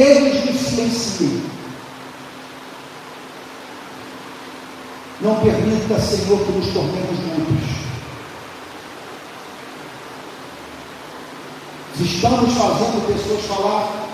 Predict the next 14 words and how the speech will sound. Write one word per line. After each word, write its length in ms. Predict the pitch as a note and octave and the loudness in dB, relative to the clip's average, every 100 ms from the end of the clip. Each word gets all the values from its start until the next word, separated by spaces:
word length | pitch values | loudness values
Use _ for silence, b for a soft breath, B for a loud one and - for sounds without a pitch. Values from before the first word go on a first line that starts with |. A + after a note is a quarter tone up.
| F#3+ | -4
o 120 | A3+ | 0
inferno 640 | A3+ - G#3 A3+ - F3+ F3+ | 0 2 6 6 6 4 4
haverá 520 | F#3+ E3+ F3+ F#3+ F#3+ - - - - - - - - - - - - - - - - - - - - - - - - - | 4 6 6 4 0 -2 -6 -8 -10 -12 -12 -14 -14 -14 -14 -14 -14 -14 -14 -14 -14 -14 -14 -14 -14 -14 -14 -14 -12 -8
de 180 | F3+ G3+ F#3 - - - - - - - - F#3+ | -4 -4 -4 -8 -10 -12 -14 -14 -14 -14 -4 0
lutar 540 | A#3 A#3 G#3 G#3 G3+ | 0 4 6 6 2
para 180 | G3+ G3 | 2 0
que 120 | F#3+ | 0
nos 220 | F#3 F3 F3+ | 0 0 2
calemos. 420 | E3 C3+ B2 - - - - - - - - - - - - - - - - - - - - - - - - - - - - - - - - - | 2 2 2 -2 -4 -8 -10 -12 -12 -12 -12 -12 -12 -12 -12 -12 -12 -12 -12 -12 -10 -10 -10 -10 -10 -10 -10 -10 -10 -10 -10 -10 -10 -10 -10 -8
Pedimos 340 | - D3+ A3 F#3 | 0 4 6 6
perdão 760 | G#3 F3 F#3+ G3+ A3+ A3+ - - - D#3 | 6 6 4 6 6 6 2 0 -4 4
pelos 260 | F#3+ F#3+ F3 | 4 4 4
nossos 380 | F3 - E3+ | 2 2 0
pecados, 380 | D3+ D3 A#2+ - | 0 0 0 0